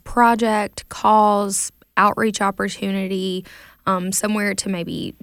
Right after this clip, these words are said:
donate to or minister to directly in person or to pray for, et cetera, I really think that he's gonna burden your heart and set that,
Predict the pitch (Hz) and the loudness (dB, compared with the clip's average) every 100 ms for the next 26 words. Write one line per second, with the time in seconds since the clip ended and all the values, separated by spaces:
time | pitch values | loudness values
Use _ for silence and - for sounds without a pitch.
0 | 180 214 240 233 226 - - 220 208 208 | -2 2 4 4 2 0 0 0 0 0
1 | 196 - 185 180 175 196 190 196 - 202 | -2 -2 -2 0 -2 -2 -2 0 -2 -2
2 | 196 - 202 196 185 180 - 190 190 180 | -4 -2 0 0 -2 -4 -10 -6 -4 0
3 | 180 190 208 202 190 190 185 185 - 190 | -2 0 -2 0 -2 -2 -6 -4 -2 -2
4 | 190 196 196 190 185 180 180 180 180 - | -2 -2 -2 -4 -4 -4 -2 -4 -6 -14
5 | - - - 208 196 214 214 202 208 208 | -20 -16 -8 -6 -2 2 2 0 -2 0
6 | 202 185 170 - 190 185 190 185 170 190 | 0 0 -2 -2 0 0 0 0 0 0
7 | 190 220 214 208 196 - 180 185 - 190 | 0 0 0 -4 -6 -6 -6 -6 -2 -4
8 | 175 170 180 185 185 175 185 180 - 180 | -2 -2 -2 -4 -6 0 0 0 -4 -4
9 | - 180 170 - 180 175 | -4 -4 -4 -4 -2 -2